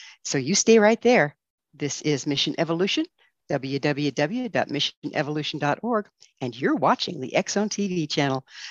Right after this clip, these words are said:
w w w dot x zone t v channel dot com. Welcome back. This is Mission Evolution, w w w dot mission evolution dot org. Our guest this hour is Chris Wark.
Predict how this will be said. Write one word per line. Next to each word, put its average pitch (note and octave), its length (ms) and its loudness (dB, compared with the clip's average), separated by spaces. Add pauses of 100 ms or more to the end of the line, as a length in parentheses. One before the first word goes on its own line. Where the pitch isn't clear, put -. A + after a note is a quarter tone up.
(140)
w E3+ 280 2
w A#3 320 4
w C3+ 400 0
dot B2 220 0
x - 240 0
zone C3+ 260 -2
t D#3+ 160 -2
v G#3+ 160 -2
channel A#3 500 -4 (300)
dot - 220 -2
com. A#2 320 -4 (760)
Welcome F3+ 280 2
back. C#3+ 360 0 (240)
This D#3+ 220 0
is G3 220 0
Mission C3+ 320 -2
Evolution, F#3 500 0 (560)
w E3+ 340 -2
w A3 300 2
w C#3 340 0
dot - 240 -6
mission - 360 -2
evolution D3+ 500 -2
dot D3 240 -2
org. C#3+ 320 -2 (760)
Our F4 100 6
guest A#3+ 260 4
this - 180 -2
hour C3 240 0
is F#3+ 140 2
Chris - 320 -2
Wark. C#3+ 320 -4